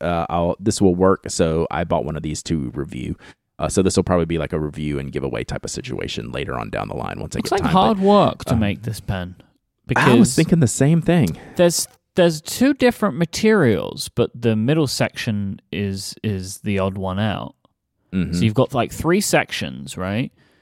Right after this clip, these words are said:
Speaker 1: Mm-hmm.
Speaker 2: Uh, the,
Speaker 1: Mm-hmm.
Speaker 2: the, like, the cap and the back of the pen, I wouldn't even call it a finial 'cause it's, like, quite a large
Speaker 1: No.
Speaker 2: part of the pen,
Speaker 1: Mm-hmm.
Speaker 2: is one material, and you've got something in the middle. And, like,
Speaker 1: Mm-hmm.
Speaker 2: to,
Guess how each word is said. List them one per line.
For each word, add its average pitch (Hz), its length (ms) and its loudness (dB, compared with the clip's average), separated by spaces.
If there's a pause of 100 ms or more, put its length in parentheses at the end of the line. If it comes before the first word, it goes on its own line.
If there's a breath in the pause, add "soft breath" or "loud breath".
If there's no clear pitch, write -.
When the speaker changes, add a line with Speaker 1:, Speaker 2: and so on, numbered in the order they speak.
Speaker 1:
Mm-hmm. 92 320 -6
Speaker 2:
Uh, 107 120 0
the, 104 320 0
Speaker 1:
Mm-hmm. 117 100 -8
Speaker 2:
the, 110 160 0
like, 101 200 -4
the - 100 -4
cap 190 520 -2
and 131 220 0
the 113 60 0
back 151 340 0
of 107 80 -4
the 104 80 -4
pen, 90 420 -6
I 120 120 0
wouldn't 147 200 0
even 107 160 2
call 117 220 2
it - 60 -2
a 98 40 -10
finial 95 440 -4
'cause 92 160 -10
it's, - 100 -12
like, - 140 -10
quite 107 220 -2
a 85 40 -6
large 95 360 -4
Speaker 1:
No. 95 120 2
Speaker 2:
part 90 140 -6
of - 60 -14
the 104 60 -12
pen, 95 460 -8 (300 soft breath)
Speaker 1:
Mm-hmm. 95 160 -2
Speaker 2:
is 104 100 -2
one 110 220 4
material, 92 400 -2
and 90 80 -6
you've 107 100 -2
got 107 60 -6
something 110 260 -6
in 107 100 0
the 95 60 -2
middle. 151 480 0 (380 soft breath)
And, 151 160 0
like, 147 160 2
Speaker 1:
Mm-hmm. - 380 -8
Speaker 2:
to, - 120 0